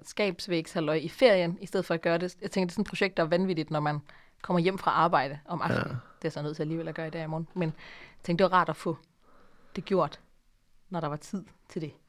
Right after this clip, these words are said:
Speaker 2: Ja.
Speaker 1: Agtigt, ikke? Øh, som var, fordi det har været sådan et, et lidt stort punkt på min, øh, sådan pending to-do-liste i flere måneder. Så jeg tænkte, nu er det, nu er det nu.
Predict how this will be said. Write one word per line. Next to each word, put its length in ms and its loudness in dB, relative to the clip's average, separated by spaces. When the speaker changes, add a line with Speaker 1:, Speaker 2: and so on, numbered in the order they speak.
Speaker 2:
Ja. 80 -4
Speaker 1:
Agtigt, 360 -8
ikke? 340 -4
Øh, 80 -10
som 260 -8
var, 140 -8
fordi 180 -10
det 100 -4
har 80 0
været 140 2
sådan 120 -2
et, 120 -2
et 160 -8
lidt 140 -4
stort 340 2
punkt 300 -4
på 100 -10
min, 300 -6
øh, 260 -10
sådan 200 -4
pending 440 0
to-do-liste 540 -6
i 60 -8
flere 180 -4
måneder. 280 -2
Så 60 -12
jeg 80 -20
tænkte, 180 -4
nu 60 2
er 40 0
det, 160 0
nu 100 -2
er 40 0
det 120 -2
nu. 140 -4